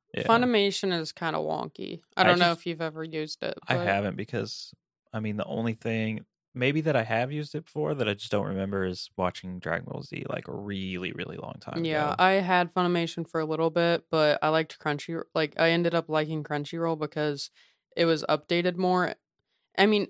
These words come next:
Speaker 2: F-
Speaker 1: Yeah.
Speaker 2: Funimation was really for people that liked the dubs.
Speaker 1: Yeah,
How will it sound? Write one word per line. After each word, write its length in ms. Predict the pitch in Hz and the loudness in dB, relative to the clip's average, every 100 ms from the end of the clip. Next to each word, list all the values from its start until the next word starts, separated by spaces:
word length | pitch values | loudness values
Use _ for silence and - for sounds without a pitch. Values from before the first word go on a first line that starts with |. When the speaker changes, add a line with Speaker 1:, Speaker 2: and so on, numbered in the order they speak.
| - | -6
Speaker 2:
F- 140 | - - _ _ | -20 -20 _ _
Speaker 1:
Yeah. 100 | - 262 | 0 4
Speaker 2:
Funimation 680 | 302 294 190 202 - 208 | 6 6 6 4 2 4
was 160 | 190 170 | 4 2
really 460 | 165 165 170 185 180 | 4 4 6 2 0
for 380 | - 170 165 156 | -2 0 0 -2
people 440 | - 170 165 165 160 | -6 -8 0 2 4
that 220 | 156 - | 2 2
liked 480 | 151 151 - - - - - | 0 0 -4 -16 -16 -20 -14
the 280 | 151 147 | -10 -10
dubs. 680 | 143 147 156 180 226 - - _ _ - - | -4 2 2 0 -2 -4 -4 _ _ -16 -12
Speaker 1:
Yeah, 220 | - 98 | -2 -2